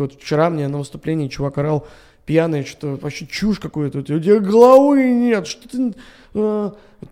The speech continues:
так ему что-то захотелось именно, хоть что-то сказать, понимаешь, хоть что-то сказать. Это, видимо, я всегда думаю, вот этих людей, такие напряги в жизни должно быть, такие напряги у него, что эта вещь,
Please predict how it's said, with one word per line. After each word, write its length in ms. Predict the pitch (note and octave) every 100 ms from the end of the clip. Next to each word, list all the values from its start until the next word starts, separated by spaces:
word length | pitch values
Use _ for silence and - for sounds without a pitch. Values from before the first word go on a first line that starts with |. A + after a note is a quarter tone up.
| -
так 200 | G#3+ A3
ему 140 | G#3+
что-то 200 | G#3 G#3+
захотелось 580 | F#3 F#3 F3+ A3+ A3 F3
именно, 160 | E3+ D3+
хоть 140 | F3
что-то 200 | - A3
сказать, 480 | F3+ D3+ D3 A3 -
понимаешь, 240 | D#3 G#3+ -
хоть 140 | D3+
что-то 220 | G#3+ G#3
сказать. 420 | - D#3 F3 G#3+ - _ - - _ _ -
Это, 100 | C#3
видимо, 420 | G3 G#3+ G3 F3 -
я 140 | E3+
всегда 220 | F3+ B3 C4+
думаю, 280 | A#3+ G3
вот 140 | D3+ D3+
этих 120 | E3+
людей, 200 | F#3+ G3
такие 280 | D#3+ - B3
напряги 440 | A3 - G#3 G#3
в 60 | E3
жизни 300 | D#3+ G3 D3
должно 340 | B2+ C#3+ D#3+
быть, 160 | C#3 B2
такие 280 | - - A#3
напряги 420 | G3+ E3 G#3 G3+
у 40 | E3
него, 280 | C#3 C3 B2 - -
что 220 | - F#3
эта 160 | F3 D3+
вещь, 420 | C3 B3 C4 -